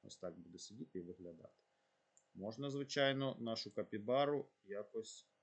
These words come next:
трошки розвернути, спробувати, щоб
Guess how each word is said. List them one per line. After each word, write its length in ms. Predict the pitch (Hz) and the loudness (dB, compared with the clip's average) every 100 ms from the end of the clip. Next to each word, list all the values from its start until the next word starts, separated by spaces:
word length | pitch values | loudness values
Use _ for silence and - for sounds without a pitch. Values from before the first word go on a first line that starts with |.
| _ _ _ _ _ _ _ _ _ _ _ _ - | _ _ _ _ _ _ _ _ _ _ _ _ -4
трошки 480 | 107 101 - 107 | -2 -2 -4 -2
розвернути, 960 | 107 139 110 104 101 90 85 85 - - | 0 0 -2 -2 -2 -4 -8 -12 -12 -12
спробувати, 1000 | - - 147 151 151 151 156 - 151 139 - _ _ _ _ _ - _ _ _ _ _ _ _ _ _ _ _ _ _ _ _ _ _ _ _ _ _ _ _ _ | -10 -6 -4 -4 -4 -4 -4 -6 -6 -8 -14 _ _ _ _ _ -20 _ _ _ _ _ _ _ _ _ _ _ _ _ _ _ _ _ _ _ _ _ _ _ _
щоб 160 | - | -20